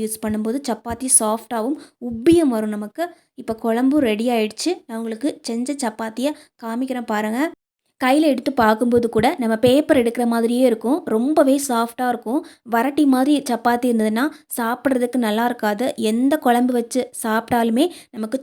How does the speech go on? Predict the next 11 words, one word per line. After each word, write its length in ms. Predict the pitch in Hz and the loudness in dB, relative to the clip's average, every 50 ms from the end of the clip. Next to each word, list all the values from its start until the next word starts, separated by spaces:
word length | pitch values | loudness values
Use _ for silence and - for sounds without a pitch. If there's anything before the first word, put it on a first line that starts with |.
| - | -4
சப்புன்னு 380 | 247 226 220 _ - 269 285 277 | -6 -6 -6 _ -4 -2 0 0
இருக்கிற 220 | 247 233 - 226 220 220 | 0 -2 -2 -2 0 0
மாதிரியே 280 | 220 226 220 226 240 247 233 | -2 -2 -2 -2 -2 -2 -2
இருக்கும். 260 | 226 - 220 254 320 320 - _ _ _ _ _ _ _ _ _ - 247 269 | -4 -4 -4 -4 -4 -4 -6 _ _ _ _ _ _ _ _ _ -6 -2 -2
இந்த 160 | 277 302 330 294 | 0 2 2 2
மாதிரி 200 | 277 262 277 311 302 262 | 2 2 0 0 0 -2
நம்ம 140 | 233 226 220 - | -4 -4 -2 -4
சப்பாத்தி 340 | 233 226 - 240 247 247 254 - | -4 -2 -2 -2 -2 -2 -2 -2
செஞ்சு 200 | 247 226 220 254 254 247 | 0 0 0 0 0 0
கொடுக்கும்போது 460 | 220 220 - 233 214 220 220 233 294 294 233 233 | 0 0 -2 -2 0 0 2 2 0 0 4 4
ஒரு 160 | 233 269 320 | 6 6 4